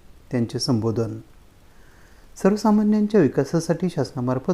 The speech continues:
विविध योजना राबविण्यात येत असतात. या योजनांचा जास्तीत जास्त नागरिकांनी लाभ घेऊन जिल्ह्याच्या सर्वांगीण विकासात सहभाग नोंदवावा, असे आवाहन राज्याचे सार्वजनिक बांधकाम मंत्री तथा जिल्ह्याचे पालकमंत्री दादाजी भुसे यांनी केले.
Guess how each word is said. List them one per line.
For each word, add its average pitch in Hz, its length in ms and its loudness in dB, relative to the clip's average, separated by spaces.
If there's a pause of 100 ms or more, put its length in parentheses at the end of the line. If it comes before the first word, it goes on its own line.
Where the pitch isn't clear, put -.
विविध 120 260 0
योजना 120 460 0
राबविण्यात 113 420 -2
येत 117 180 -4
असतात. 107 320 -4 (640)
या 202 60 10
योजनांचा 127 580 4
जास्तीत 127 380 2
जास्त - 200 -4
नागरिकांनी 117 560 -2
लाभ 113 120 -2
घेऊन 139 360 0 (420)
जिल्ह्याच्या 214 400 4
सर्वांगीण 180 480 2
विकासात 135 400 -2
सहभाग 117 480 -2
नोंदवावा, 117 560 0 (340)
असे 147 200 2
आवाहन 208 280 4
राज्याचे 139 500 0
सार्वजनिक 123 520 0
बांधकाम 120 380 0
मंत्री 127 420 0 (380)
तथा 202 160 0
जिल्ह्याचे 165 480 2
पालकमंत्री 139 580 0
दादाजी 117 400 0
भुसे 113 300 -2
यांनी 110 220 -2
केले. 113 560 -6